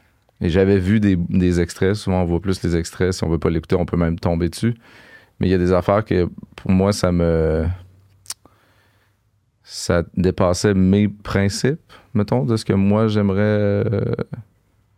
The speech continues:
que ma personne, euh, dise, puisse dire.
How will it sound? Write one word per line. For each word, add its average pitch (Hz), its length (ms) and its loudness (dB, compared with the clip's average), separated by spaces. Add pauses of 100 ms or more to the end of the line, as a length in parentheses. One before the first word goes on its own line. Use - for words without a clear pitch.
(640)
que - 140 -2
ma 92 240 2
personne, 104 640 0
euh, 98 380 0 (440)
dise, 113 760 -4 (1000)
puisse 110 360 0
dire. 117 600 -2